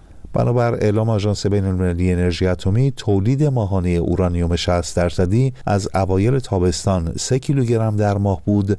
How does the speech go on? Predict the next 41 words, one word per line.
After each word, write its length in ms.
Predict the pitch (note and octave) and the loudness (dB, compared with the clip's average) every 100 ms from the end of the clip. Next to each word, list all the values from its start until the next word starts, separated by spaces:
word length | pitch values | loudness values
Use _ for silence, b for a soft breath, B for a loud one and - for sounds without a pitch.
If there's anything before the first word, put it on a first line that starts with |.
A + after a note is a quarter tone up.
| - | -2
اما 220 | F2+ F2+ | 0 0
اکنون 480 | F#2 F2 B2+ C3+ A2 | 0 -2 -2 0 0
بار 240 | G2 B2+ | 0 0
دیگر 380 | A2 G2 G#2+ A2 | -2 -2 0 0
به 160 | G#2+ G#2 | 0 0
ماهانه 640 | F#2+ E2+ F#2+ F2+ F2+ G2 | 0 0 0 0 0 0
نه 200 | F#2 F2 - | 0 -2 -4
کیلوگرم 680 | - F#2 F2 F#2 A2 A2+ F2 | -2 0 2 2 2 0 -2
بازگشته 840 | D#2+ D#2+ E2+ D#2 D#2+ D#2 - E2+ | -2 0 0 0 -2 -2 -2 -2
است. 400 | C#2 C2+ - G#1+ - - - - | -2 -4 -6 -8 -8 -16 -14 -2
غنیسازی 600 | A2+ A2+ - G#2 A#2 B2 | 0 0 0 0 0 0
در 200 | A2 G#2 | 0 -2
سطح 360 | - G2+ - | -2 -2 -2
شصت 440 | F#2 - F#2+ F#2 - | -2 0 -2 -2 -2
درصد 460 | F#2+ F2+ A#2+ B2+ | -2 0 0 -2
که 300 | - G#2 G#2 - | 0 0 0 0
از 200 | F#2 F2 | -2 0
بیش 200 | F#2+ - | -2 0
از 220 | G2 F2 | 0 2
دو 100 | F#2 | -2
سال 280 | - F2+ E2+ | 0 0 -2
پیش 320 | G2+ C#3 - A2+ | 0 -2 0 -2
و 100 | G#2 | 0
برخلاف 520 | G2 - F#2 F2 - | 0 0 0 0 0
تعهدات 680 | G2 F#2 E2 D2+ E2+ F2 E2+ | -2 0 -2 -2 -2 0 0
ایران 380 | E2+ F2 E2+ | 0 0 0
در 200 | E2+ F2 | 0 0
برجام 540 | E2+ F2 E2+ B2 A2+ F#2 | 0 0 0 0 -2 -2
آغاز 340 | D#2 D#2 E2+ D#2+ | -4 -2 -2 0
شده، 480 | F2+ F2+ B2 C#3 - | -2 0 2 0 -2
یکی 220 | C#3 - B2 | -4 0 0
از 220 | G#2 G2+ | 0 -2
نگرانی‌های 680 | F2 F2 E2+ E2+ F2 F#2+ F#2 | 0 0 0 0 0 0 2
جدی 400 | F2+ E2 B2 A2+ | 0 0 0 0
جامعه 460 | F#2+ E2 E2+ E2 | 0 0 0 0
بین‌المللی 720 | E2 E2 E2 E2 E2 E2+ A#2+ | 0 0 0 0 0 2 0
درباره 520 | A#2 G2+ F2 E2+ E2+ E2+ | 2 0 0 0 0 2
برنامه 480 | D#2+ D#2 D#2+ D#2+ | 0 0 0 0
هسته‌ای 500 | D#2 E2 - F2 E2 | 0 -2 -2 -2 0
ایران 360 | E2 F2 F#2+ D#2 | 2 2 0 0
است. 400 | C2 C2 - | -2 -4 -6